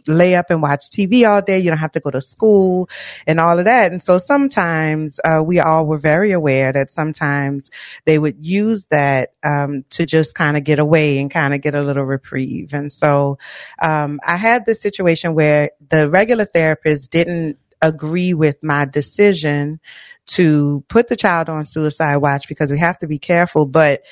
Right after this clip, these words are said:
no perks, no perks, no extras, you know, um, because I'm not gonna reward that behavior. And it went back and forth and all of that. And, uh, she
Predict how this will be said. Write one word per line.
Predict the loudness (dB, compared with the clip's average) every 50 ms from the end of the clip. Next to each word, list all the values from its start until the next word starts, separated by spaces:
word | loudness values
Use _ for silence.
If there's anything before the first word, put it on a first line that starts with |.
| -20 -20 _ -6
no | -2 2 4 4 2
perks, | 2 0 2 2 2 0 -2 -10 -12 -10 -10 -12 -14 -14 -8
no | -4 0 2 2 2
perks, | 2 0 0 0 0 -2 -4
no | -2 0 2 4
extras, | 4 4 4 2 0 -4 -12 -10 -10 -10 -10 -12 -14 -12 -6 -2
you | -2 0
know, | 0 2 2 2 2 0 0 -2
um, | 0 0 0 0 -2 -2 -2
because | -4 -4 -2 0 2 2 2 2 0 0 0
I'm | -2 0
not | 0 -2 -4 -2 -4
gonna | -6 -6 -6
reward | -6 -4 -6 -4 -2 0 2 2 4 2 2 2
that | 0 0 0 -2
behavior. | -4 -6 -2 -2 -2 -2 -2 -4 -6 -8 -8 -8 -8 -10 -12 -16 -20 -20 -20 -20 -14 -6 0
And | 2 4 4
it | 4
went | 4 0 0 2
back | 2 2 2 0 -2 -6
and | -8 -4
forth | -2 0 2 4 2 2 0 -2
and | -2 0 2
all | 2 2 2 2
of | 4
that. | 4 4 4 4 2 2
And, | 0 0 -2 -2 -2 -2
uh, | 0 0 2 2 2
she | 0 0 -2 -2 -2 0 -2 -2 -6